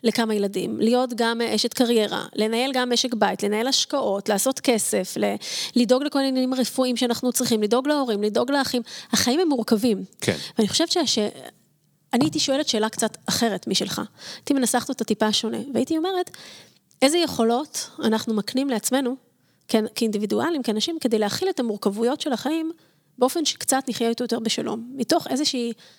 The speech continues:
Speaker 1: הבנה בוגרת כבר, ואנחנו כבר לא ילדים בני עשרים, הבנו כמה דברים כבר בחיים. אין בול, אין פרפקט, לא בזוגיות.
Speaker 2: רגע, מה לא הבנתי? איזה יכולות?
Speaker 1: אנחנו מפתחים בקרבנו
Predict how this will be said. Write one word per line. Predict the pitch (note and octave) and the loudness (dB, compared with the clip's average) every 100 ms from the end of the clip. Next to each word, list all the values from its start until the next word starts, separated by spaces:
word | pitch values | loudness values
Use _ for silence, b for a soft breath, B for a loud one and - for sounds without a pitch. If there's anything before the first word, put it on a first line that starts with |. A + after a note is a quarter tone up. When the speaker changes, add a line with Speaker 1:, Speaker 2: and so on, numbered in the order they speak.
| B - | B 0
Speaker 1:
הבנה | G#3+ B3+ | 2 2
בוגרת | C4 G#3 F#3 G#3+ B3 - | 2 0 2 2 0 -4
כבר, | - E4+ F4 | -2 -2 0
ואנחנו | B3 A3 A3+ | -2 -2 -4
כבר | - - - _ | -6 -6 -10 _
לא | A#3 D4+ | 0 2
ילדים | B3 G#3 | 0 -2
בני | G#3 | -2
עשרים, | G3 G3+ G#3 | 0 0 -2
הבנו | G3 A#3+ D4 | 0 0 0
כמה | - G3+ | 0 0
דברים | G3+ G#3 G#3 | 0 -2 -2
כבר | B3+ | -2
בחיים. | G#3+ A#3+ C#4 B B B B B - | -2 -4 -4 B B B B B -2
אין | C#4+ D#4 B3+ | 0 2 2
בול, | C4+ C#4 C#4 - | 2 0 -2 0
אין | G#3 | 0
פרפקט, | G#3+ A3+ G#3 G#3+ G3 - - - | 2 0 0 0 0 -2 -6 0
לא | G3+ | 2
בזוגיות. | A3+ A#3 A3 A#3 A3+ | 2 0 2 2 2
Speaker 2:
רגע, | G#2+ | 0
מה | A2 C3 | 0 0
לא | B2+ A#2+ | 2 0
הבנתי? | G2+ F2 - E2+ b b b _ - | -2 -8 -10 -14 b b b _ 2
איזה | B2+ A#2 | 4 2
יכולות? | D#3+ D#3+ - G#2+ F2+ F2 A#2+ - - | 0 0 -2 -2 0 -2 -4 -4 0
Speaker 1:
אנחנו | B3+ - A#3+ | 0 0 -2
מפתחים | - A3+ - C#4+ | -2 -4 -4 -2
בקרבנו | D#4 - A3+ G3 G#3 G#3+ | -4 -2 -2 0 0 0